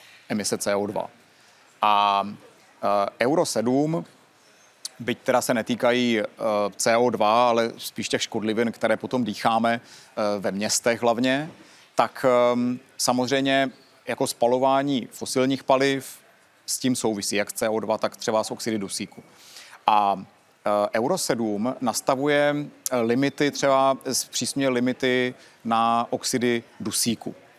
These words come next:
A teď samozřejmě otázkou, jak přesně ty limity nastavit a kdyby mělo dojít v účinnost, tak, že bereme v potaz, že od roku třicet pět už,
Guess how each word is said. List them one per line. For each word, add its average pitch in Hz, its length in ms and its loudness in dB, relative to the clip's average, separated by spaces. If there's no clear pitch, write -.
A 107 260 2
teď 123 200 0
samozřejmě 170 480 2
otázkou, 110 800 -2
jak 123 300 2
přesně 165 320 0
ty - 80 0
limity 165 300 0
nastavit 95 540 -4
a 131 80 0
kdyby 135 300 0
mělo 165 260 2
dojít 165 300 0
v - 80 -20
účinnost, - 600 -8
tak, 127 320 2
že 135 160 0
bereme 139 320 4
v - 60 -10
potaz, 131 300 0
že 151 80 0
od 131 140 0
roku 135 220 -2
třicet - 360 -6
pět 123 340 2
už, - 420 0